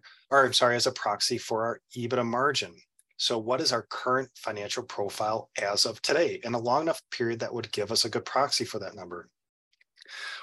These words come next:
What time period should we, should we use for growth? This is going to be, in my opinion, a year over year number,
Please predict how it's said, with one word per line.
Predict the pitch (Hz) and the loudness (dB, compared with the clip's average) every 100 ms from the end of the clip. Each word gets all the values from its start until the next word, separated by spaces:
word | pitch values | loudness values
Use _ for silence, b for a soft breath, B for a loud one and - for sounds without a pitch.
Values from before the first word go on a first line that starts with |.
| B | B
What | 135 - | -2 0
time | - 135 | 0 0
period | 123 139 131 | 2 2 4
should | - 123 - | 2 -2 -2
we, | 123 | 0
should | 113 131 | 2 2
we | 120 | 0
use | 117 107 | -2 -2
for | 110 | -4
growth? | 110 120 - - B B B - | -4 -4 -6 -12 B B B 0
This | 185 - | 2 4
is | 190 - | 4 2
going | - 127 120 | 2 2 2
to | 123 | 0
be, | 107 110 107 107 113 - | -2 -6 -6 -8 -10 -8
in | 107 | -6
my | 104 139 202 | 0 4 4
opinion, | - 123 120 | 2 -2 -2
a | 117 | -2
year | 113 135 170 | -2 2 2
over | 165 143 | 2 0
year | 127 139 | -2 -2
number, | 113 - - | -4 -10 -14